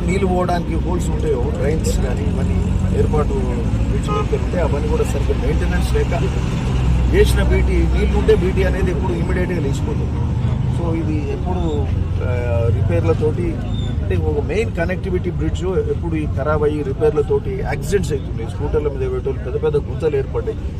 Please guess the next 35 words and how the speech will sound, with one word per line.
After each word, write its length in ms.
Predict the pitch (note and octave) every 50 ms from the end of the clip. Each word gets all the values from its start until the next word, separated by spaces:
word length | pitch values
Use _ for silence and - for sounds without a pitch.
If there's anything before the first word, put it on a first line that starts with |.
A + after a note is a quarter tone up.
| - - -
కింద 140 | - C3+ D3+ E3+ E3 D#3
పడుతున్నారు. 440 | D3 - - - - - D#3+ D#3 E3 - - - - C3+
ట్రక్స్ 280 | C#3 D#3 D3+ - - F#3 D#3+ D#3
కూడా 180 | D#3 E3 F3 F#3+ F#3 - - - - - - - - -
ఈ, 40 | - - D3+ D#3+
ఈ 100 | F3+ F#3+ F#3 F#3
రోడ్ 160 | F#3+ F#3+ F3+ F3 F#3
మీద 140 | F3+ F3+ F3+ F3+ F3 E3+ E3 D#3+ D#3 D#3 D#3+ D#3 D#3
అంటే 160 | D3 D#3+ F3 E3 - -
మో-, 260 | D3 E3+ E3+ D3+ C3 - C3 B2+ C3+ D#3 - -
ప్రాపర్ 420 | C#3+ C#3+ D#3+ D#3 - F#3+ F3+ F3 - D#3+ E3 D#3 D3 D3
మోటరబుల్ 420 | D3+ D#3 D#3 D#3 D#3+ D#3+ D#3 D3+ C#3+ C#3
రోడ్ 140 | C#3+ C#3+ C#3+
అయితే 140 | D3+ - G3 F#3 -
కా-, 260 | E3 - - - - - - - - - - - - A#2
లేకుండా 300 | C#3 F3 D#3 F3+ F3 D#3 D3+
అయిపోయింది. 360 | D3+ D3 D3 C#3+ C#3+ D#3 E3 - - - - - - - -
So 80 | B2+ B2+ B2+ - -
పదేళ్ళ 300 | B2+ C3 C#3+ D#3 D#3+ D#3 C#3+ C#3
మెయింటెనెన్స్ 380 | C#3 C#3 C3+ C3+ C3+ C3 - - C3+
లోపం 180 | C3 B2+ B2 B2
కానీ 140 | B2 B2+ B2+ B2
ఏదైనా 200 | B2 B2+ B2+ - D3+ D3
కానీ. 160 | C3+ C3 - - - - - - - -
సరే, 120 | - D3 E3 D#3
ఈరోజు 260 | D#3+ F3 F3 D#3+ D#3 D#3 D3 C#3+ C#3 D3
ఈ 20 | D3+ D3 B2+ C3 -
కూడా 140 | C#3+ C#3+ E3+ D#3+ C#3+
వారికి 180 | C3 - - -
కూడా 100 | C#3 C3 - -
సూచించడం 460 | - - - - - - - - - -
వారు 140 | A#2 B2 B2 A#2+
చెప్తున్నారు. 440 | B2 A#2+ - - - - B2 B2 A#2+ - - - - - - - - - -
దీని 160 | B2+ C3+ C3+ C3+
మీద 140 | C#3 C#3